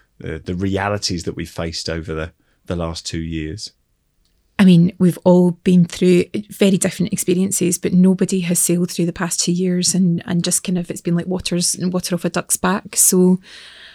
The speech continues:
Speaker 2: what have I learned about myself? Um, I, I mean, firstly, I think I'm more grateful than I ever have been before. I'm super grateful for having the agency. I'm really grateful for having a roof over my head and for my children to be healthy. Like, I, I feel like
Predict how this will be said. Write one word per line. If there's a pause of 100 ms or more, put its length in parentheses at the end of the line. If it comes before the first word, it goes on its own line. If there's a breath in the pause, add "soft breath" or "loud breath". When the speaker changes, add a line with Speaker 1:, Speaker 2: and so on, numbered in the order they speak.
(220 loud breath)
Speaker 2:
what
have
I
learned
about
myself? (160)
Um, (100)
I, (100)
I
mean,
firstly,
I
think
I'm
more
grateful (160)
than
I
ever
have
been (140)
before. (140)
I'm
super
grateful
for
having
the
agency. (460 loud breath)
I'm
really
grateful
for
having
a
roof
over
my
head
and
for
my
children
to
be
healthy.
Like,
I,
I
feel
like